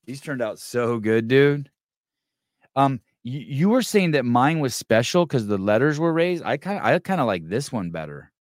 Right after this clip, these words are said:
Not kind of. I do like this one better. I mean, I'm appreciative that you sent me all of it. Oh, this is my new sweatshirt you sent me too. It's cold in my office this morning.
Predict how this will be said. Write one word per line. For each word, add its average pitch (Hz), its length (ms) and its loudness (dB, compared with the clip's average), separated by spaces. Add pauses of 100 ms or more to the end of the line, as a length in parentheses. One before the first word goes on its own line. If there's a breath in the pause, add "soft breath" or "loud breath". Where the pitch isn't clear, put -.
(840)
Not 131 180 0
kind 117 260 0
of. 90 120 -2
I 117 100 0
do 131 160 -2
like 98 200 -2
this 90 200 -10
one 80 140 -6
better. 71 220 -10
I 87 40 -8
mean, 110 120 2
I'm 107 100 0
appreciative 120 500 -4
that 90 80 -8
you 87 80 -10
sent 107 220 -6
me 90 80 -8
all 92 200 0
of 120 80 0
it. 135 120 -2
Oh, 135 100 2
this 147 140 -2
is 170 40 -6
my 151 120 -4
new 117 100 -4
sweatshirt 135 420 -8
you 92 60 -14
sent 95 180 -12
me 87 80 -12
too. 104 240 -8 (2000)
It's - 100 -20
cold 113 260 -8
in 92 60 -10
my 76 140 -10
office 76 340 -10
this - 180 -20
morning. 71 320 -18